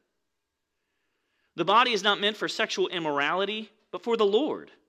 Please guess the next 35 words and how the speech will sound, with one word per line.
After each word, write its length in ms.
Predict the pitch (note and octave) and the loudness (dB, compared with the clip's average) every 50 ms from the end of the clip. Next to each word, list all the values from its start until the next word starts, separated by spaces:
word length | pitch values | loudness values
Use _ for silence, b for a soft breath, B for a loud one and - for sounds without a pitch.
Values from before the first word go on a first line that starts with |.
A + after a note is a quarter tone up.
| _ _ _ _ _ _ _ _ _ _ _ _ _ _ _ _ _ _ _ _ _ _ _ | _ _ _ _ _ _ _ _ _ _ _ _ _ _ _ _ _ _ _ _ _ _ _
and 100 | C3 B2 | -14 -12
the 60 | A2+ | -10
Lord 280 | A2+ B2 C#3 C#3+ C#3 C3 | -8 -6 -4 -4 -4 -6
for 140 | - C3+ C3 | -6 -12 -12
the 80 | B2 | -10
body. 440 | A2 B2+ C3 C#3+ C#3+ A#2 F#2+ F2+ - _ _ _ _ _ _ _ _ _ _ _ _ _ _ _ _ _ _ _ _ _ _ _ _ _ _ b b b b b b b b b | -6 -4 -4 -4 -4 -6 -8 -16 -20 _ _ _ _ _ _ _ _ _ _ _ _ _ _ _ _ _ _ _ _ _ _ _ _ _ _ b b b b b b b b b
And 100 | - D3+ | -6 2
God 240 | D#3+ G#3 A3 A3+ G3 | 4 4 4 4 4
raised 320 | F#3+ G#3 A3 A#3+ A3 F3+ | 4 4 4 4 2 2
up, 240 | G#3+ A3+ C#3+ - - - _ _ _ _ _ _ _ _ _ _ _ _ _ _ | 2 2 2 2 -6 -20 _ _ _ _ _ _ _ _ _ _ _ _ _ _
and 160 | - D#3 D3+ C#3+ | -8 -6 -2 2
God 200 | F3 G#3 A#3 G3 | 4 4 4 6
raised 220 | G3+ G#3+ G#3+ G#3 | 4 4 4 2
the 80 | F3+ D#3 | -2 -2
Lord 320 | D3+ E3+ F#3 A3 A#3+ A3+ | 0 2 2 4 4 2
and 100 | F3+ D#3+ | 0 -2
will 60 | D#3+ | -2
also 340 | - F#3 G#3 G#3 - - E3 | -2 -2 -2 -2 -2 -2 -4
raise 340 | D3+ D3+ F#3 G3+ G#3 F#3+ F3 - | -2 0 0 0 0 -2 -2 -2
us 220 | G#3+ A3 G#3+ - - | -2 -2 -2 -2 0
up 320 | F#3 G3 G#3+ - - _ | 2 2 2 0 -4 _
by 140 | - E3 E3+ | -2 -2 -2
his 220 | E3 F3 G#3 G3 | 0 -2 -2 -2
power. 460 | G3 - G3+ - G#3 F3+ B2 F#2 - _ _ _ _ _ _ b b b b | -2 -4 -4 -4 -2 -4 -6 -10 -14 _ _ _ _ _ _ b b b b
Do 120 | D#3+ F3+ B3 | -4 -2 0
you 140 | D4 F4 | 0 0
not 400 | D#4+ D4+ C#4 B3+ B3 A#3+ - - | 2 4 4 4 4 4 0 -6
know 520 | D#3+ E3+ F#3 G3+ G3 D#3+ C#3+ C3+ D3 F3 G#3+ | -4 2 4 6 6 6 6 4 4 4 2
that 200 | G3 G3 - - | 2 0 -2 4
your 200 | F3 G3+ B3 C4 | 6 6 6 6
bodies 480 | F3+ D3+ E3 E3 F3+ G#3 A#3 A#3 G#3+ | 6 4 6 6 6 4 4 0 -4
are 160 | - - F#3 D#3+ | -4 -2 -2 0
members 500 | D3+ D3+ D#3 E3+ F3 F3 F#3 F3 E3+ E3 | 0 0 -2 -2 0 2 2 0 0 -2
of 120 | D3 - | -10 -10
Christ? 580 | - - B2+ B2+ D3+ A3 C4+ - - - - | -6 -4 -4 -4 -4 -4 -8 -12 -14 -14 -16